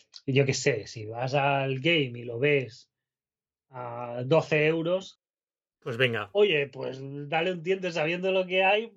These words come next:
Speaker 1: vamos para allá. Pero para gastarte los cuarenta o cincuenta euros que pueda valer a precio completo, ¿no?
Speaker 2: ¿Cómo que no?
Speaker 1: Harvestella estaba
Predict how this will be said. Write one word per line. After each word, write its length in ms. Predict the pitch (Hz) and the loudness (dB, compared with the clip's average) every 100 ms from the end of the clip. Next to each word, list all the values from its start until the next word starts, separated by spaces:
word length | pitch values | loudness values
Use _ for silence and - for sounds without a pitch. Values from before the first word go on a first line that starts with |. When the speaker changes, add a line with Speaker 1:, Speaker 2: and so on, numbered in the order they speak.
| 160 | -20
Speaker 1:
vamos 400 | 156 160 165 165 | -16 -8 -6 -6
para 180 | - 147 | -4 -2
allá. 300 | 139 160 151 - _ _ _ _ - | 0 -2 -4 -10 _ _ _ _ -2
Pero 280 | 147 139 135 | 0 0 -2
para 260 | 139 131 | -6 -6
gastarte 600 | 120 120 - 131 127 151 147 | -8 -12 -8 -8 -6 -6 -4
los 640 | 143 147 151 147 - - | -2 -2 -2 -4 -10 -12
cuarenta 340 | - 135 143 147 | -4 -2 0 0
o 20 | |
cincuenta 400 | 143 139 139 135 | 0 0 2 4
euros 260 | 139 143 139 | 6 4 2
que 100 | 131 | 0
pueda 220 | 139 131 | 2 2
valer 280 | 131 131 135 | 2 2 2
a 80 | 127 | 2
precio 260 | 131 - | 2 2
completo, 480 | 123 117 113 131 165 | 2 0 -2 -2 -2
¿no? 300 | 147 135 220 | -2 -4 -6
Speaker 2:
¿Cómo 100 | - | -6
que 60 | 143 | -4
no? 60 | 127 | -2
Speaker 1:
Harvestella 360 | 117 110 123 180 | 0 0 0 0
estaba 360 | - 151 135 | 2 2 2